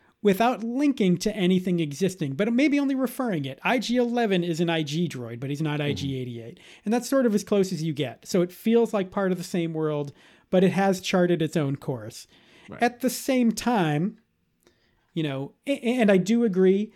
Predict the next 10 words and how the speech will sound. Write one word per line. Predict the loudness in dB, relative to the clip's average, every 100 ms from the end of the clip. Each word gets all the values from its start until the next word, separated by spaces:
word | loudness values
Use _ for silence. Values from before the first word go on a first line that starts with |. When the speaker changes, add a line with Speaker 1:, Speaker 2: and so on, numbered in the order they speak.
| _ 0
Speaker 1:
that | 4
I | 4
become | 2 0 -2 0
less | -2 0
interested | -2 0 -4 -4 -8 -8 _ _ _ _ _ -4
the | 2
more | 4 4 4
involved | 2 2 0 0 0
it | -2 -2
gets | -4 -4 -12